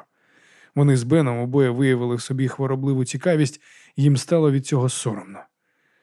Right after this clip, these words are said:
Високоповажний жнець Фарадей повернувся за годину. Двері відчинила Сітра. На його мантії кольору слонової кістки не було жодної плямки крові.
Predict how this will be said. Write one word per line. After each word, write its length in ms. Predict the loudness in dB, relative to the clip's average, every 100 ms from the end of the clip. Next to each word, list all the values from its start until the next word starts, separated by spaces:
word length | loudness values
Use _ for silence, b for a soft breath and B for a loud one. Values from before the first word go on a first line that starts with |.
| _ _ 0
Високоповажний 760 | 2 2 2 2 2 2 0
жнець 300 | 0 0 -2
Фарадей 540 | -2 0 2 0 -4 b b b 0
повернувся 580 | 2 4 4 2 2
за 140 | 0 0
годину. 360 | 0 -4 -8 -16 _ _ _ _ _ 2
Двері 260 | 4 4
відчинила 480 | 2 2 2 4 2
Сітра. 460 | 0 -8 -14 -18 -20 _ _ _ _ _
На 120 | -2 2
його 220 | 2 2
мантії 400 | 2 0 -2 -2
кольору 380 | 0 0 -2 -2
слонової 500 | -2 0 0 -2 -4
кістки 440 | -4 -4 -4 -2
не 120 | 0
було 260 | 2 2 2
жодної 360 | 0 0 -2
плямки 380 | -2 -4 -4 -6
крові. 400 | -6 -12 -14 -20